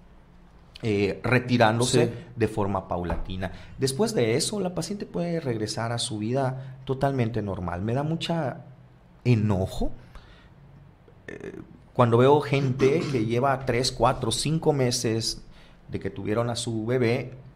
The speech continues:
Speaker 1: y no hacen ejercicio porque la suegra, la mamá, la abuela, la tía, la prima les dicen que no. No, no es cierto.
Speaker 2: Entonces, de hecho, eso es recomendable, ¿no?
Speaker 1: Por
Speaker 2: O sea,
Speaker 1: supuesto,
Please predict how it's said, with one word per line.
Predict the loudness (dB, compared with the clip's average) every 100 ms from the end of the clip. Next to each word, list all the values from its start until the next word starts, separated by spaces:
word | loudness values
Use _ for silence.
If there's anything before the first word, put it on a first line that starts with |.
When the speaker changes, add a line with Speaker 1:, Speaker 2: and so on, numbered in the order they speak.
| -20 -20 -20 -6
Speaker 1:
y | -2
no | 0
hacen | 0 0
ejercicio | 0 -2 -2 -4 -2 -4
porque | -6 -6 -2
la | -2
suegra, | -2 0 4 4 2 -2 -2
la | -4
mamá, | -4 -4 -2 -2 0
la | -2
abuela, | -2 -2 -2
la | -2 -2
tía, | -2 -2
la | -2 -2
prima | -2 -2 -2 -6 -14 -14 -4
les | -2 -2
dicen | -2 -4 -4
que | -4
no. | -4 -6 -8 -18 -10 -8 -8 -10 -18 -16 -14 -2
No, | 0
no | 0
es | -2
cierto. | -2 -2
Speaker 2:
Entonces, | 0 4 4 4
de | 6 6
hecho, | 6
eso | 2
es | 2
recomendable, | 2 6 6 8 6 6
¿no? | 6 4
Speaker 1:
Por | 6
Speaker 2:
O | 6
sea, | 8
Speaker 1:
supuesto, | 8 6 2 -2